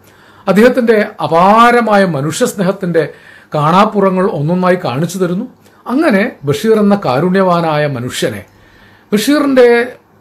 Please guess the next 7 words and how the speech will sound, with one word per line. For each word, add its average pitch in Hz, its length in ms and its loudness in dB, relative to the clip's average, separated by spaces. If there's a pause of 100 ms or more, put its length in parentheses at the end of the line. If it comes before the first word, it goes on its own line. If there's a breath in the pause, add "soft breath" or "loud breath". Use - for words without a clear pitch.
(140)
അനാഥ 170 600 0
ജീവിതമാണ് 135 640 -8
ബഷീറിനെ 123 400 -10
സൃഷ്ടിച്ചത്. 156 440 -14 (540 soft breath)
പട്ടിണി 190 460 0
കിടന്ന 160 280 0
ജീവിതം, 117 380 -10